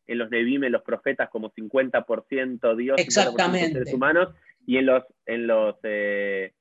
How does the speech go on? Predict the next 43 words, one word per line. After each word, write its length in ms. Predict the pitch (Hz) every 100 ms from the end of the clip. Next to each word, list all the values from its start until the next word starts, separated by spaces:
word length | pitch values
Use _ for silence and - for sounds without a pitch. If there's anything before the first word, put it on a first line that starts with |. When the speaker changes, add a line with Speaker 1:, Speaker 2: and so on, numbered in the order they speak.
| _ -
Speaker 1:
hay 160 | 104
geógrafos, 580 | - 139 143 120 - 110 113
en 80 |
los 100 | 107
escritos, 420 | 107 - 147 123 113
en 80 |
la 80 | 110
última 300 | 139 139 123
parte 220 | 127 123
del 120 | 123 110
Tanaj, 300 | 120 135 -
según 160 | 120
la 80 | 123
lectura 500 | 117 - 131 120 110 _ _ _
y 100 | -
la 120 | 113 113
división 380 | 113 117 139
tripartita 420 | 127 113 117 127 120
judía, 580 | 131 131 151 170 202 _ -
el 160 | 110
ser 140 | - 131
humano 200 | 131 127
está 140 | -
en 60 | 110
el 140 | 104
centro, 420 | - 110 92 90 92
¿no? 260 | 123 262 _ _ _
Eso 160 | 127 156
también 240 | 151 180
es 80 | 151
Speaker 2:
Claro. 40 |
Speaker 1:
como 140 | 135 123
este 140 | 139
proceso 540 | 117 117 135 - 131 - _
de 120 | 127
la 80 | 123
ilustración 600 | 117 123 - 127 - 160
en 80 | 156
el 100 | 123
propio 320 | 135 135 131
Tanaj. 300 | 110 110 98 _ _ _ _ _ _ _
Eh, 340 | 131 127 - _
Pablo, 540 | 165 196 226 202 170